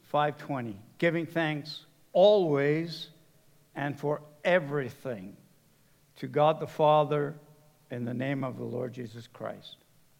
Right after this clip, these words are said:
Thessalonians, "Rejoice always, pray without ceasing, give thanks in all circumstances, for this is the will of God in Christ Jesus for you." In all circumstances?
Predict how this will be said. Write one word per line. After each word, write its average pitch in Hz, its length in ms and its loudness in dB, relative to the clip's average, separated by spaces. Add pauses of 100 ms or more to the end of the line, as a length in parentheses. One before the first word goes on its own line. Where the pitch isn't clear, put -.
(1300)
Thessalonians, 143 1040 -2 (280)
"Rejoice 175 440 -2
always, 190 680 0 (140)
pray 180 240 6
without 185 260 0
ceasing, 151 600 -8
give 175 200 0
thanks 202 560 -2
in 180 160 -6 (120)
all 202 420 4
circumstances, 156 1300 -8 (300)
for 165 200 -2
this 165 240 -4
is 180 140 -8
the 175 100 -8
will 165 220 0
of 143 160 -6
God 143 320 0
in 131 100 -8
Christ 131 340 -6
Jesus 123 320 -10
for 127 240 -10
you." 123 220 -12 (1500)
In 135 140 -2
all 175 220 2
circumstances? 262 760 -6